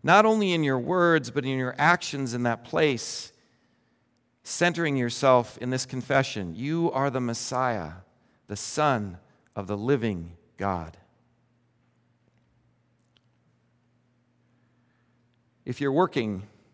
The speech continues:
if you have a job right now, in a work, you're in a workplace, see yourself in that place for a moment. And have that question come to you as you're with coworkers, as maybe you've worked there for a long time, or maybe it's a new place.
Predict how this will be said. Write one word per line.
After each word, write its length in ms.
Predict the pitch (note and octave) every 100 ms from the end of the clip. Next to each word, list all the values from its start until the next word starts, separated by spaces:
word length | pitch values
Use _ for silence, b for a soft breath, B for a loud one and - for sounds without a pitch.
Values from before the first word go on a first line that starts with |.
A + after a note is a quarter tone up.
| _ _
if 80 |
you 60 | C3+
have 80 | C3+
a 40 |
job 460 | A#2 D3 C#3 B2+ A#2
right 180 | A2+ G2+
now, 340 | G2+ F2+ F2 F2 _ _ _ _ b b b b
in 100 | -
a 40 | A2
work, 280 | C3+ C#3
you're 200 | A#2 C3
in 60 | C3+
a 40 |
workplace, 800 | B2+ C#3 C3+ - G#2+ F2+ - - - _ _ _ -
see 180 | -
yourself 440 | F#3+ F3 - E3 D3+
in 100 | C#3+
that 240 | D3 D#3
place 360 | - A2 G#2 -
for 180 | A2 A2
a 40 |
moment. 360 | A2 A2 C#3+ - - _ _ _ _ _ _ _ _ _ _ _ _ _ _ _ _ _ _ _ _ _ _ _ _ _ _ _ -
And 100 | B2
have 180 | D3
that 180 | D#3 C#3
question 420 | - D3 - C3+
come 280 | B2 C#3 C3+
to 80 | A#2
you 160 | A2 G#2+
as 100 | G#2
you're 100 | A#2+
with 160 | B2+
coworkers, 760 | - D#3+ D3 C3 A#2+ A2 G#2+ G2+
as 180 | G#2+ b b
maybe 200 | - E3+
you've 160 | F3 D3+
worked 180 | D#3+ -
there 140 | D#3
for 100 | -
a 80 | D3
long 320 | C#3 C#3+ D3
time, 300 | - A#2 A2
or 80 | A2
maybe 240 | B2+ C#3
it's 120 | C#3 C#3+
a 60 |
new 160 | C#3 D3+
place. 640 | - A2+ F#2 - - -